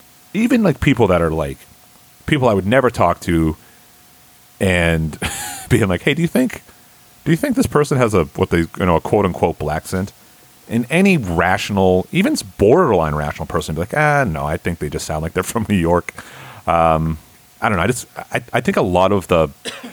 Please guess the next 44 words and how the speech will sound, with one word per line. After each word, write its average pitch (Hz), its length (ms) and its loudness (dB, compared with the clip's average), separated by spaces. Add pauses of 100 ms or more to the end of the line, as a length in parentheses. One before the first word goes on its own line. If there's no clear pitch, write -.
(120)
<coughs> - 640 -20
like, 101 120 -6
the, 78 200 -2 (220)
I 101 80 -2
don't 85 100 2
know, 73 140 -4
the 78 300 -2 (280)
controversy 101 680 0
about 82 280 2 (280)
the 92 100 2
wokeness 87 1200 -2 (100)
of 90 340 0
this 87 240 0
movie, 90 420 -2 (680)
uh, 80 540 2 (500)
I - 60 -2
just 113 100 -6
don't 151 140 0
think 180 160 -2
it's, - 180 -6 (140)
I 110 60 0
don't 135 100 2
think 156 140 0
it's 117 100 -2
genuine 107 440 2
or 82 80 4
real, 90 240 4
and 78 100 2
I 76 40 0
think - 220 -4
it's - 140 -2
more 90 180 4
so 90 200 0
like, 80 260 0
uh, 71 240 0 (1400)
I 92 60 -2
think 131 180 0
it's 117 100 0
more 104 160 2
people 98 220 0
complaining 92 440 0
about 85 160 0
the - 80 -8
thought 95 440 0